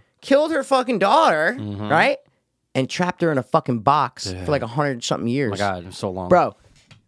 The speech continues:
Speaker 1: can you imagine sitting in that box,
Speaker 2: I would
Speaker 1: bro?
Speaker 2: try to
Speaker 1: Sorry,
Speaker 2: kill
Speaker 1: lying
Speaker 2: myself.
Speaker 1: in that box,
Speaker 2: But you
Speaker 1: chained
Speaker 2: can't.
Speaker 1: up. She's like
Speaker 2: Yeah.
Speaker 1: this. Uh,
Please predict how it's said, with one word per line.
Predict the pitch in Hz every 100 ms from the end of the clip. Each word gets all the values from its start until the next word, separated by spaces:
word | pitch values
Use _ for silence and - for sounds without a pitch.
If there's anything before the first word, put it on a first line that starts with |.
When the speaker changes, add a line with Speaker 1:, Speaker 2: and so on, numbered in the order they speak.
| _ -
Speaker 1:
can | 120
you | 139
imagine | 120 98 95 101 107
sitting | - - - 95 101 107
in | - 98 92
that | 95 - 85 - -
box, | - - - - -
Speaker 2:
I | 104
would | 101 92
Speaker 1:
bro? |
Speaker 2:
try | 98 107
to |
Speaker 1:
Sorry, | 127 - 98
Speaker 2:
kill | 117
Speaker 1:
lying | 117 127 127
Speaker 2:
myself. | 117 113
Speaker 1:
in | 104
that | 101 92 - -
box, | 98 92 - - -
Speaker 2:
But | -
you |
Speaker 1:
chained | - 175 165
Speaker 2:
can't. | 170
Speaker 1:
up. | -
She's | -
like | 139
Speaker 2:
Yeah. | 147
Speaker 1:
this. | 151 -
Uh, | 220 208